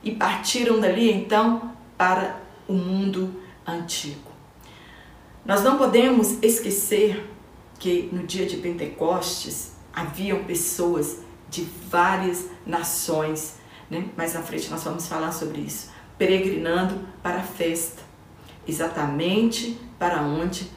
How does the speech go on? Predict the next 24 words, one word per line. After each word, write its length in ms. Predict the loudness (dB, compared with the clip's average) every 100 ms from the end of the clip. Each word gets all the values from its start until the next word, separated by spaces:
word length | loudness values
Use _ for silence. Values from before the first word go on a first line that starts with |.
| -20 2
Paulo 500 | 6 6 6 0 -6 -12 -8
e 60 |
Barnabé 540 | -4 -4 -4 -4 -4 -4 -12 -20 -14
seguiram 520 | -6 -4 -2 -2 -4
viagem. 580 | -6 -8 -8 -8 -12 -14 -20 -20 -20 -20 -18 -20 -20 -20 -20 -20 -18 -18 -18 6
Quase 260 | 10 10 8
que 80 | 4
em 120 | 6
todas 380 | 8 8 6 0
as 80 |
cidades 520 | 0 2 4 4 2 0
que 100 | 0
eles 260 | 0 -4
foram, 440 | 2 2 4 0 -4 -2
todas 320 | 2 2 0
as 140 | -6
províncias 640 | -6 -6 -4 -4 -4 -6 -8
que 100 | -8
eles 220 | -6 -6
foram, 340 | -2 -2 -2 -10 -16 -16 -6
eles 220 | -4 -4
encontraram 720 | -6 -6 -6 -2 2 2 0 -4 -10 -16 -10
discípulos 680 | -6 -4 -4 -4 -4 -6 -4
ali 280 | -2 -2